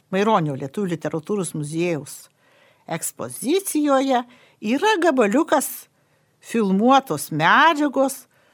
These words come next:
kur Adomas Jakštas svečiuojasi pas Maironio sode, abu kalbasi ir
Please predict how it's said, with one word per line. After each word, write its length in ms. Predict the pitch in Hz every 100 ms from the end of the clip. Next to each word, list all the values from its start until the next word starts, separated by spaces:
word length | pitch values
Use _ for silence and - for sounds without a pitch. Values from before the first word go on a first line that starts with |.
| _ _ _ _
kur 160 | - 175
Adomas 680 | - 160 165 311 277 165 -
Jakštas 960 | 156 175 240 320 - - 175 - - - -
svečiuojasi 960 | - 196 175 - 202 226 233 226 196
pas 240 | 180 170 180
Maironio 600 | 185 185 185 214 214 151 135
sode, 560 | - 135 127 160 185 294 349 349 _ _ -
abu 280 | 160 165
kalbasi 880 | 156 160 196 302 285 302 - 269 269 302
ir 560 | 269 113 160 190 202